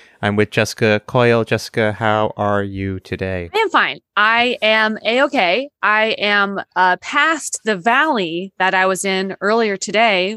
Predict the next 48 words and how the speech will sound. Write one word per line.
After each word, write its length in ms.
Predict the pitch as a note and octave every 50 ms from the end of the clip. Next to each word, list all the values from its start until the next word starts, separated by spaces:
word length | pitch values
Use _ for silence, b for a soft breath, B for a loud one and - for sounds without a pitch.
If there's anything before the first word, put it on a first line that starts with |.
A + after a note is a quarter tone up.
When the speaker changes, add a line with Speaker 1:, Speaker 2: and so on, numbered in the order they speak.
| -
Speaker 2:
when 220 | - F#3+ G3 G3 G3+
I, 320 | G3+ G3+ G3+ G3 G3 G3 -
uh, 360 | - F3+ F#3+ F#3+ F#3+ F#3+ - B B B B B B B B B
was 160 | B3+ B3 B3
wondering 340 | C#4 D#4+ E4 E4+ E4+ D4 A#3+
how 260 | A3+ B3 C4+ C#4+ D#4
I 40 | D#4+
was 140 | D4+ - -
going 220 | - C4+ C#4 C4+
to 100 | B3 C#4
go 240 | - B3+ B3+ B3+ A#3
on. 320 | B3 C4 A#3+ E3+ D#3+ E3+
We 140 | F3 A#3+ C#4+
are 100 | D4+ C#4+
in 240 | - C4 C#4+ D4 B3+
the 160 | A3 B3+ B3
mid-semester 800 | A3+ A3 B3 D4 B3 - - - C#4 A#3+ B3+ C4+ C4 - C#4 B3+
slumpies, 600 | A#3 - - A#3+ B3 C#4 - C#4+ A3+ F#3 - -
folks. 520 | - E3 E3 F3 F3+ - - - - - - - -
And, 460 | G3+ G3+ G3 G3 F#3+ F#3+ F#3+ F#3+ G3
uh, 180 | F#3+ F#3+ F#3
by 100 | F3+ G3
the 60 | G3+ G#3
time 200 | A3+ B3+ B3 A#3
this 100 | A#3+ -
gets 180 | C4+ B3 -
out 180 | C4+ B3+ B3+ B3
to 120 | - B3+
you 120 | B3 A#3+ A#3
in 60 | A3+
November, 520 | A3 A3 G3 A#3+ C4 C4 A#3+ A3+ G#3+ - -
I 140 | G3+ A#3+ C4
think 240 | A#3 - E4+ - -
those 220 | G4+ D#4 A#3+ -
slumpies 400 | C4+ C4 C4 B3 C4+ A#3 - G#3
will 140 | G3+ G#3 F3
be 200 | G3+ G3+ F#3 F3+
still 340 | - - - C4+ C#4 C#4+ A#3+
there. 440 | A#3 C4 F#4 G4 F#3+ C3 - - _ B B B B B B
Uh, 240 | - G3+ G3+ G3 G3+
you 80 | G#3+ B3+
feeling 200 | - F#4 F4+ F4+
some 140 | E4+ - E4
slumpies 480 | D4+ - - C#4+ D4 E4 F4 F4+ E4 -
there, 200 | E4+ F4 F#4+ F#4+
my 140 | E4 C#4 C4+
fellow, 520 | - D4+ C#4+ C#4+ C#4+ C#4 C#4 C4+ C#4 C4+
uh, 340 | - B3 B3 B3+ B3 B3